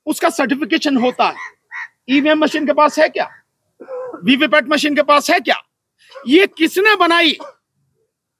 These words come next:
इसका कोई data उसके पास है क्या? जिसने बनाई, क्या उसने patent कराया, ये है क्या उसके पास में? कराया तो कहां कराया?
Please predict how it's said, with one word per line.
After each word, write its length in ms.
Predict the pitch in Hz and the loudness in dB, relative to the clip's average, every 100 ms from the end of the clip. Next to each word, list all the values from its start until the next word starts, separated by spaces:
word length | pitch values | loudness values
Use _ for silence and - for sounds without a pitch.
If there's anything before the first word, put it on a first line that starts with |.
| - | -6
इसका 320 | 285 - 330 | -4 0 -2
कोई 260 | 285 320 349 | 2 2 2
data 300 | 277 294 320 | 2 2 2
उसके 200 | 311 - | 2 2
पास 280 | 285 294 - | 2 0 2
है 120 | 330 | 0
क्या? 160 | 370 - - _ _ _ _ _ _ - | 0 -2 -4 _ _ _ _ _ _ -10
जिसने 360 | 185 330 370 370 | -4 0 2 2
बनाई, 300 | 311 294 339 | 4 2 2
क्या 140 | 320 | 2
उसने 220 | 320 320 311 | 0 0 -4
patent 380 | 294 269 330 - | -4 -4 -4 -4
कराया, 420 | 285 294 320 302 _ | -2 2 2 0 _
ये 120 | 233 247 | -2 -2
है 220 | - 320 | 2 0
क्या 160 | 320 330 | 4 2
उसके 200 | - 262 | 2 -2
पास 280 | 226 190 _ | -2 -4 _
में? 80 | _ _ _ _ _ - | _ _ _ _ _ -6
कराया 340 | 269 294 359 392 | 0 4 4 2
तो 120 | 370 | 2
कहां 240 | 320 349 | 2 2
कराया? 400 | 359 320 240 160 | 4 2 2 -2